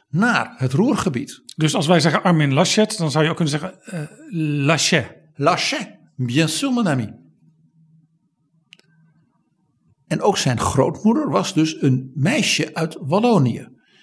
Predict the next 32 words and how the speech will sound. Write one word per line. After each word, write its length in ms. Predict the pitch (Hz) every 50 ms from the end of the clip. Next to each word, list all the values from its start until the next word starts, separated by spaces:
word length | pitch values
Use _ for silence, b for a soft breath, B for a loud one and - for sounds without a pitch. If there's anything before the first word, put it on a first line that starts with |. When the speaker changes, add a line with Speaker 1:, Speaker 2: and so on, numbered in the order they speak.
| b b b b b b b b
Speaker 1:
Die 140 | - 143 131
zijn 220 | 135 208 214 185
dus 120 | 143 127 135
in 160 | 302 180 160
de 100 | 139 127
mijnen 720 | 131 160 196 220 247 226 170 131 113 110 104 107 - - _ _ _ _ _
rondom 640 | - 123 127 185 220 233 - - 220 135 - - -
Aken 720 | - 139 135 - 170 - - 233 311 320 - - - _ _ _ _ _ -
komen 320 | - 180 180 175 180 170
wonen. 520 | 170 170 165 170 180 220 277 - - b b b b b b b b
Ja, 200 | b 160 - -
Aken, 460 | - 226 247 269 - - 151 151 156
dat 160 | 151 - 165
is 100 | 165 160
natuurlijk 320 | 160 165 151 170 165 156 -
ook 200 | - 196 190 -
een 100 | 165 139
beetje 300 | 190 214 202 208 - 139
de 60 | 147
hoofdstad 480 | 127 160 208 190 - - - 151 131 -
in 100 | 135 135
de 80 | 143
middeleeuwen 360 | 175 214 214 175 139 131 127
van 160 | - 143 156 156
en 200 | 220 226 214 202
Duitsland 400 | 202 202 190 - - 190 185 190
en 160 | 170 175 180
Frankrijk. 540 | 190 233 285 208 - - - - - - _
Van 160 | - - 147 143
Karel 300 | - 170 160 147 151 151
de 60 | 147
Grote 440 | - - 185 196 196 185 - 185